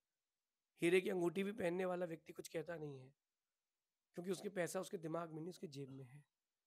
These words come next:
पैसा होना बुरा नहीं है, पैसे का दुरुपयोग करना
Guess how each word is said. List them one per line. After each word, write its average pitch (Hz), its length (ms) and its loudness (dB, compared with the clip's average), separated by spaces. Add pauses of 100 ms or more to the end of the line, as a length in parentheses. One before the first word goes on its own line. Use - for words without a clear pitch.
(640)
पैसा 160 280 2
होना 156 360 2 (500)
बुरा 143 280 -4
नहीं 156 320 -4
है, 175 200 -6 (560)
पैसे 156 280 -2
का 180 120 -2
दुरुपयोग 151 520 -4
करना 143 360 -10